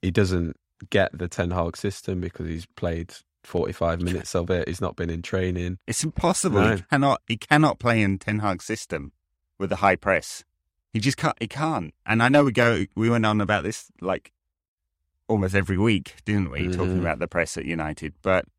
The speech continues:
Speaker 2: it's, it's pretty much how every major team plays. Not Real Madrid, European champions, but, like,
Speaker 1: <laughs>
Speaker 2: everyone else. And it's a way of getting the ball back quickly, which is really important for a United side that doesn't have a defensive midfielder, <laughs> right?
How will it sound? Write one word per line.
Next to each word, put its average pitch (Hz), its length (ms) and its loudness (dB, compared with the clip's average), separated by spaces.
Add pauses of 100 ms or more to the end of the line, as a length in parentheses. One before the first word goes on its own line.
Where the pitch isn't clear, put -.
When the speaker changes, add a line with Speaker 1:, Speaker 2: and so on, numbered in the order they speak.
(220)
Speaker 2:
it's, - 400 -2
it's 113 160 -2
pretty 147 220 4
much 101 240 4
how 92 140 4
every 92 280 0
major 87 280 -4
team 82 340 -6 (120)
plays. 76 400 -6 (120)
Not 143 200 6
Real 110 180 4
Madrid, 90 440 -4
European 92 420 -2
champions, 82 540 -4
but, 95 380 0
like, 87 200 0
Speaker 1:
<laughs> 135 80 8
Speaker 2:
everyone 101 280 2
else. 78 420 -4 (100)
And 92 560 2
it's 95 220 0
a 95 60 0
way 90 140 0
of 85 60 -6
getting 101 220 0
the 98 80 4
ball 90 280 2
back - 520 -4
quickly, 76 680 -6
which 123 280 2
is 113 100 2
really 202 380 8
important 143 480 6
for 113 100 4
a 107 60 6
United 104 420 2
side 80 520 -2
that - 180 -2
doesn't 90 300 -2
have 87 160 -2
a 87 40 -4
defensive 82 460 -8
midfielder, 85 640 -4
<laughs> - 100 -20
right? 90 180 -4